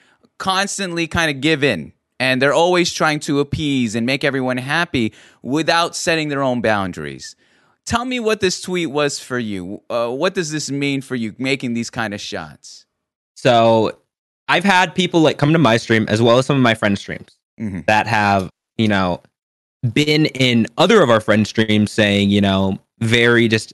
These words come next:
Speaker 2: out-of-pocket things that shouldn't be said on Twitch or, you know, probably just the internet in general. And
Speaker 1: Mm-hmm.
Speaker 2: so we remove them from our chat beforehand, then we don't have to deal with them ourselves.
Speaker 1: Mm-hmm.
Speaker 2: And then in that case,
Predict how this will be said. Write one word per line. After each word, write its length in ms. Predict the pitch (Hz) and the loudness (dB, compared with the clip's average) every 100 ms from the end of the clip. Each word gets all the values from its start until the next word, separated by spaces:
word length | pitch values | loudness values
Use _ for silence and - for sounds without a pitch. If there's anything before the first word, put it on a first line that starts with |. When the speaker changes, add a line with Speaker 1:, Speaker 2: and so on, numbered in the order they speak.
| _ | _
Speaker 2:
out-of-pocket 680 | 131 147 156 - 143 143 135 | 2 2 2 2 2 4 0
things 240 | 123 123 117 | 0 0 0
that 120 | - | -4
shouldn't 340 | - 151 139 | 2 2 2
be 60 | 131 | -2
said 420 | - 120 113 101 - | 0 2 2 -2 0
on 200 | 113 113 | 0 2
Twitch 360 | 110 104 - | 2 0 0
or, 520 | - 104 101 101 98 - | -2 2 4 2 0 -4
you 80 | - | -2
know, 100 | 120 | 0
probably 260 | 120 120 135 | 4 4 4
just 120 | 120 | 2
the 60 | 127 | 2
internet 280 | 117 120 98 | 4 4 2
in 60 | 101 | 2
general. 500 | 107 120 135 135 _ _ _ _ _ | 4 4 2 0 _ _ _ _ _
And 260 | 107 110 | 0 0
Speaker 1:
Mm-hmm. 60 | 90 | 0
Speaker 2:
so 220 | 113 104 | 2 4
we 160 | 101 107 | 4 4
remove 280 | 107 117 107 | 6 4 2
them 140 | 110 | 0
from 140 | 120 | 2
our 80 | 107 | 2
chat 260 | 104 107 107 | 2 0 -2
beforehand, 640 | 110 170 202 120 117 - - | 0 4 4 4 0 -2 -2
then 140 | 92 | 0
we 100 | 95 | 2
don't 160 | 95 95 | 0 0
have 120 | 101 | -2
to 60 | 95 | -2
deal 120 | 95 | -2
with 80 | 95 | -2
them 120 | 95 | -2
ourselves. 560 | 101 170 117 - - _ - | 0 2 2 -2 -16 _ -16
Speaker 1:
Mm-hmm. 440 | 98 104 107 139 175 | -12 -10 -10 -12 -6
Speaker 2:
And 220 | 120 127 123 | 0 2 4
then 220 | 117 113 | 4 4
in 200 | 104 131 | 2 4
that 220 | 175 226 | 4 2
case, 400 | 175 143 139 - | 0 0 0 -4